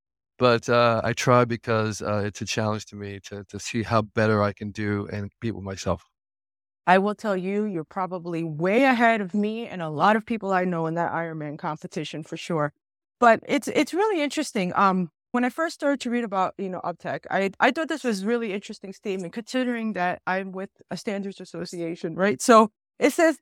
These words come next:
Speaker 2: you know, it's kinda like putting a stake in the ground saying that you're setting the new standard, um, for remote communications, right?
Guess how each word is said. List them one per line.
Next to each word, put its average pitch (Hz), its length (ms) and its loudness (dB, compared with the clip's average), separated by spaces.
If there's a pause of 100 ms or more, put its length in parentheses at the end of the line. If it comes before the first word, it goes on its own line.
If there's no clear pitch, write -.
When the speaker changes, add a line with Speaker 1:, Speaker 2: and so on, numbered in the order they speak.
Speaker 2:
you 277 140 2
know, 277 100 6
it's - 140 0
kinda 427 260 -2
like 339 160 0
putting 294 280 0
a 226 60 -2
stake 269 320 -2
in 254 100 0
the 226 80 -4
ground 175 400 -6
saying 185 300 -8
that 170 100 -4
you're 175 120 -4
setting 254 380 -4
the 226 80 0
new 233 220 -2
standard, 185 720 -6 (360)
um, 190 240 -2
for 214 180 0
remote 208 300 2
communications, 214 800 -4
right? 180 240 -2